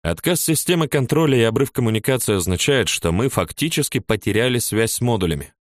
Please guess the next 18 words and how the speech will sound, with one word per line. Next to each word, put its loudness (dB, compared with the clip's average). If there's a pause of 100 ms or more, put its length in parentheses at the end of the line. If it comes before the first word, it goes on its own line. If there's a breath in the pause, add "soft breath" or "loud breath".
(460)
"Включайте 0
центральный 0
экран 0
в 2
оптический 0
режим", 0 (340)
почти -2
автоматически -2
командую 0
я. -6 (280)
Схема -2
контроля 0
орбиты 0
тут -4
же -2
пропадает 0
с -6
экрана. -2